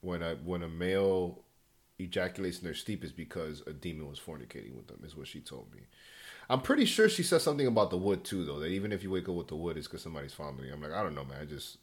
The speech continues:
I think that's just the way w-, men wake up." But it, it reminded me of that, and I thought it was interesting and <laughs> interesting enough to, <laughs> to bring it up, um,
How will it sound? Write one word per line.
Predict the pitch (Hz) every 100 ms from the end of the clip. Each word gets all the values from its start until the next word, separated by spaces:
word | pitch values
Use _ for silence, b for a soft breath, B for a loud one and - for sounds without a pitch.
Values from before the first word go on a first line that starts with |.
| -
I | 80
think | 87 80
that's | 78
just | 78
the |
way | 76
w-, | 71 71 -
men | 76 78
wake | 69 -
up." | 82 - B B B B B -
But | 98
it, | 104 101
it | 110
reminded | 113 101 107 120 107
me | 95
of | 85
that, | 82
and | 80
I | 80
thought | 90 87
it |
was | 82 80
interesting | 78 - 76
and | 73 71 - _
<laughs> | _ - -
interesting | 135 - 101
enough | 92 92 -
to, | 95 - -
<laughs> | - -
to | 98
bring | 92 - 98
it | 92
up, | 90 90 - B B B B B B _ _
um, | 90 85 85 87